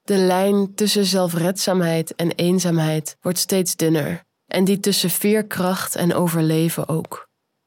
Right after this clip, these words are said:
Ik moet denken aan die honderd penlights in een bak voor als het licht werd afgesloten en aan de demente buurman die het vuilnis buiten zet.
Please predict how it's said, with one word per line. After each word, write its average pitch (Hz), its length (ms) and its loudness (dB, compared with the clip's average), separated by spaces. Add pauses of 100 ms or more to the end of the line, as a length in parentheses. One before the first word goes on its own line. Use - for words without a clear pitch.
Ik 180 160 -2
moet 208 220 2
denken 185 640 0
aan 196 140 0
die 190 140 4
honderd 196 540 2
penlights 170 640 2
in 175 120 2
een 156 160 2
bak 156 380 -4
voor 185 180 -4
als 175 140 2
het 170 120 -2
licht 165 300 0
werd 160 180 -4
afgesloten 165 840 -4 (220)
en 185 200 0
aan 190 200 2
de 180 120 4
demente 175 580 2
buurman 165 640 2
die 185 140 2
het 175 100 2
vuilnis 160 460 0
buiten 160 320 -2
zet. - 400 -6